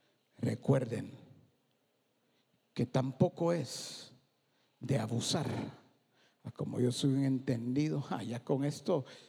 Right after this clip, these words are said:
yo puedo faltarle respeto al", no, no, no he dicho eso. Por eso es un, hablo con entendidos. Por eso se trata de enseñar a los entendidos. Allá en los grupos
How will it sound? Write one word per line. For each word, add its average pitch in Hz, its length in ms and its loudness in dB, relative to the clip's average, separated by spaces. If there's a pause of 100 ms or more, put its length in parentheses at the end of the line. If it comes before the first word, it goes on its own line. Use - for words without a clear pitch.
(140)
yo 135 140 2
puedo 151 300 4
faltarle 147 580 0
respeto 139 680 2
al", 165 140 -2
no, 196 140 0
no, 180 140 2
no 113 220 -2
he 95 40 -8
dicho 120 260 -2
eso. - 360 -4 (800)
Por 143 120 6
eso 220 160 8
es 220 100 2
un, 196 240 2
hablo 143 240 4
con 127 160 2
entendidos. 123 840 -2 (1400)
Por 180 120 10
eso 214 140 6
se 226 80 6
trata 196 320 0
de 175 100 2
enseñar 151 520 -2
a - 20 -2
los 147 180 -2
entendidos. 123 1000 -6 (840)
Allá 170 300 4
en 208 100 4
los 131 200 4
grupos 151 920 2